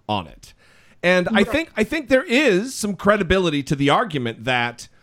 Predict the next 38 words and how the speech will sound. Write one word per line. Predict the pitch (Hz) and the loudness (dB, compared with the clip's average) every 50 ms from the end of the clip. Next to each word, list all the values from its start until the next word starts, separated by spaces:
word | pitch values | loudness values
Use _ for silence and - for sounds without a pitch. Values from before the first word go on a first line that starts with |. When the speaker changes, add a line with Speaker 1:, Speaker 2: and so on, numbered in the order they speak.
| _ _ _ _ - | _ _ _ _ -4
Speaker 1:
by, | - 160 165 160 160 156 151 151 147 143 147 - | 0 2 2 2 2 2 0 0 0 -2 -4 -4
by | 160 160 | -4 -4
taking | 160 226 233 247 240 262 220 | 0 0 -2 -2 -2 -2 -2
part | - - 196 185 165 147 | 0 0 2 2 0 0
in | 135 127 | -2 -2
this | 117 107 117 139 - | -4 -4 -6 -6 -6
and | 147 139 127 | -8 -8 -2
countering | - 185 202 226 180 - 175 165 151 135 127 131 143 170 | 2 2 2 2 0 -2 -4 -2 -2 -2 -2 -4 -4 -6
and | 160 131 131 139 | -6 -6 -6 -4
what | 143 156 175 147 | -2 -2 0 2
having | 170 208 214 208 214 196 | 2 2 2 0 -2 -2
happened, | 165 170 190 180 - 170 156 135 | 0 0 -2 0 0 -2 -4 -4
what | 127 156 170 143 | -4 -4 -4 -2
happened | 123 165 175 156 - - 107 95 98 104 _ _ | 0 2 0 2 0 -4 -6 -6 -10 -16 _ _
to | - 139 | -6 -6
you, | 117 104 101 92 82 71 67 107 - _ _ _ _ _ _ _ _ _ _ _ _ | -4 -4 -6 -6 -8 -10 -14 -18 -20 _ _ _ _ _ _ _ _ _ _ _ _
that | 131 156 165 165 165 170 - - _ _ _ _ _ _ _ _ _ _ _ _ _ _ _ _ _ _ _ _ - | 0 0 2 2 0 -2 -6 -12 _ _ _ _ _ _ _ _ _ _ _ _ _ _ _ _ _ _ _ _ -6
it | 240 262 208 160 | -6 -6 0 2
does | 196 214 269 285 240 175 - | 2 4 4 2 0 -2 -2
to | - 185 165 | 0 0 0
a | |
certain | - - 156 147 - 123 | 0 0 -2 -2 -2 -4
degree, | 127 110 98 113 110 95 85 85 117 160 - _ _ _ _ - | -8 -6 -6 -6 -8 -8 -8 -10 -14 -16 -18 _ _ _ _ -6
and | 139 147 | 0 2
I | 175 196 | 2 2
don't | 202 214 208 | 2 2 0
know | 170 170 170 165 | 0 0 0 -2
to | - - 185 | -2 -2 0
what | 160 170 208 - | 0 0 0 -2
degree | 147 147 104 123 117 123 | -4 -4 -4 -2 -4 -4
'cause | 139 147 135 | -4 -4 -4
I'm | 147 147 143 | -4 -4 -6
still | - - 170 170 | -4 -2 -2 -2
coming | 160 - 170 170 165 147 | -2 -2 -2 -2 0 0
around | 135 127 135 160 196 214 185 131 | 0 0 2 2 2 2 0 0
on | 120 101 98 98 | -2 -4 -4 -6
it, | 104 113 117 | -10 -6 -2
but | 139 147 147 - | -2 -2 -2 -4